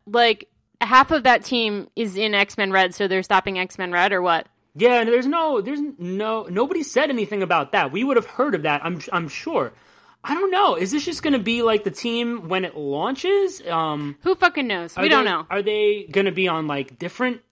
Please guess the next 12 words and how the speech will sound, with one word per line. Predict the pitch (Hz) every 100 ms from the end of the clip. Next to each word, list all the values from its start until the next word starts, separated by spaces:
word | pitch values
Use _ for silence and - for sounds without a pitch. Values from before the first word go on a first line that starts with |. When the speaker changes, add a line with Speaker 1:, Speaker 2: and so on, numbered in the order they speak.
| _ _
Speaker 2:
teams? | - 214 226 247 254
Like, | 214
are | 196
we | 185 214
gonna | 214 202
see | 214 202
different | 185 196 165
stories | - 180 190 214
by | 190
these | 165 147
different | 185 180 139
writers | 143 156 175 196 196 196